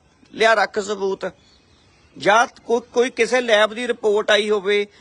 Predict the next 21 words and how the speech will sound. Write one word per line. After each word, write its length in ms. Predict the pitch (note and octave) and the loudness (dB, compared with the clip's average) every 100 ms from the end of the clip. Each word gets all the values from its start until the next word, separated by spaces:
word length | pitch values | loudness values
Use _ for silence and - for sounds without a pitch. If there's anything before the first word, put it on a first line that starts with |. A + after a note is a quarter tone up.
| _ _ | _ _
ਜਾਂ 200 | G3+ A#3 | 2 2
ਕਿਤੇ 260 | A#3 A3+ A#3 | 2 0 0
ਕੋਈ 180 | A#3 | -2
ਚੈਲੰਜ 400 | A#3 A3+ G#3 A3+ | -4 0 2 0
ਦਿੱਤਾ 260 | A3 A3 A3 | -2 0 2
ਹੋਵੇ 220 | A3 G#3 | 2 -2
ਤੁਸੀਂ 260 | G#3+ G3 A3+ | -6 -10 -6
ਕੋਰਟ 260 | G#3+ G#3+ | -4 -4
ਦੇ 180 | G#3+ A3 | -2 -4
ਵਿੱਚ, 220 | G3 G#3 | -4 -6
ਲਿਆਓ 300 | A3+ A3 A#3+ B3 | -4 0 0 0
ਸਬੂਤ। 420 | B3 B3 B3 B3 A3+ _ _ _ _ _ _ _ _ _ _ _ _ | -6 -8 -8 -10 -10 _ _ _ _ _ _ _ _ _ _ _ _
ਤੁਹਾਡੇ 280 | F#3 G3 B3+ | -8 0 2
ਹਿਸਾਬ 380 | B3 C#4+ B3 A3 | 2 4 4 4
ਨਾਲ 120 | A#3+ | 0
ਸਾਰਾ 300 | G#3 G#3 C4+ | 0 0 0
ਕੁਛ 200 | D#4 D4 | -2 -2
ਹੀ 100 | D4+ | -6
ਝੂਠ 280 | C#4 C4+ A3 | -6 -8 0
ਹੋ 120 | B3 | -2
ਗਿਆ, 220 | A3+ A#3+ | 0 -4